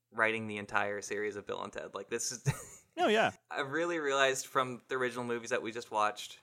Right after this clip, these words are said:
Speaker 1: um, but especially this one, that this is just, like, so much my jam and, like, my worldview and <laughs> how I just, like, want the world to be sometimes.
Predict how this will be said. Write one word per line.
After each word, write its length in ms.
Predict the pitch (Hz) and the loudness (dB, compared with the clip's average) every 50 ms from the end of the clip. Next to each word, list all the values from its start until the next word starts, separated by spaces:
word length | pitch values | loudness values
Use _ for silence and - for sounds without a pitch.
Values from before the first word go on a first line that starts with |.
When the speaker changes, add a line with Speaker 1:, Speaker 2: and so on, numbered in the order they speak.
| _ _ - | _ _ -6
Speaker 1:
um, 460 | - 104 101 98 98 98 98 98 101 - _ _ _ _ _ | -2 -2 -2 -2 -2 -4 -6 -10 -14 -16 _ _ _ _ _
but 120 | 113 92 | -2 -2
especially 420 | 117 - - - 117 113 127 123 107 | -2 -4 -2 -2 -2 -2 -2 -4 -2
this 200 | 107 110 - - | -2 -6 -6 -4
one, 140 | 107 101 98 | -6 -4 -4
that 140 | 98 90 - | -6 -8 -10
this 180 | 104 - - | -14 -14 -14
is 80 | 110 104 | -14 -16
just, 160 | 107 101 - | -14 -6 -4
like, 140 | 110 104 - | -4 -2 -2
so 220 | - - 117 110 | -2 -4 -4 -2
much 200 | 107 107 101 - - | -4 -4 -6 -8 -10
my 120 | 104 101 | -10 -10
jam 400 | 98 104 98 98 95 95 98 104 - _ | -8 -10 -10 -10 -10 -10 -12 -14 -14 _
and, 140 | 104 104 101 | -14 -12 -10
like, 200 | 101 98 - - | -10 -12 -12 -10
my 80 | 104 101 | -10 -8
worldview 680 | 98 101 98 98 98 98 - 98 95 95 95 95 98 101 92 | -6 -4 -2 -2 -4 -4 -6 -6 -4 -2 -2 -4 -4 -6 -8
and 140 | 98 101 107 - | -10 -10 -10 -8
<laughs> 60 | - | -2
how 320 | - 151 - - 214 208 - | -2 -2 4 8 8 8 8
I 60 | - 185 | 8 2
just, 200 | 160 170 139 - | 2 2 4 4
like, 340 | 170 147 139 - - - - - - - - - - - 151 - _ | 4 4 4 2 -2 -12 -18 -20 -20 -18 -18 -18 -16 -18 -18 -18 _
want 480 | - 110 120 117 123 123 123 - - | -6 -2 2 6 6 6 6 4 2
the 80 | - 127 | -2 0
world 260 | 117 120 117 120 113 | 2 4 4 4 2
to 60 | 117 | 0
be 180 | 104 - 113 110 | -4 -4 -6 -6
sometimes. 680 | 107 - 113 110 107 - 107 110 107 110 110 - - - | -4 -4 -4 -4 -4 -8 -8 -8 -8 -10 -12 -14 -16 -20